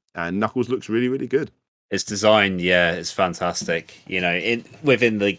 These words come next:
Speaker 2: the context of the Sonic movie, um, he looks exactly as you would hope he would.
Speaker 1: Mm-hmm.
Speaker 2: And, uh,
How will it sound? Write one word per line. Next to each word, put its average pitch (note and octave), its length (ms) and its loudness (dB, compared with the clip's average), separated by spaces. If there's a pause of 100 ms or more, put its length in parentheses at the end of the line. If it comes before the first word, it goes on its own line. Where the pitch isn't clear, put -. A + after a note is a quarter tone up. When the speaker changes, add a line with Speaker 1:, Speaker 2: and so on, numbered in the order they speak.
Speaker 2:
the A2 100 -8
context - 600 -6
of - 160 -16
the F2+ 400 -2
Sonic F2 420 -4
movie, F2+ 540 -6 (340)
um, E2+ 360 2 (140)
he G#2 220 2
looks - 400 -4 (280)
exactly F#2+ 680 -2
as F2 240 -4
you F2+ 100 -6
would E2+ 100 -8
hope F2 320 -4
he E2+ 100 -8
would. C#2+ 260 -10 (400)
Speaker 1:
Mm-hmm. A2 160 -4 (200)
Speaker 2:
And, E2+ 260 -4
uh, F2 280 -4